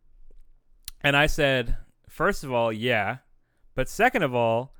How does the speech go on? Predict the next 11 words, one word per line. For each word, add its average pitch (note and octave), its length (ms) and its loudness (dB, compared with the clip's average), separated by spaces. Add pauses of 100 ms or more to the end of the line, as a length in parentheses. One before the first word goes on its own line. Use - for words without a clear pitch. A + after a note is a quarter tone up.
(100)
she A#3+ 720 -4
was D#3 640 0
a C3+ 200 -2
fifteen F#3+ 1400 -6 (880)
and C#3+ 160 -6
a C#3 60 -4
half D3 460 -6
year, C3+ 880 -6 (460)
uh, A2 460 -6
freshman. A#2+ 640 -6 (1200)
And C3+ 360 -6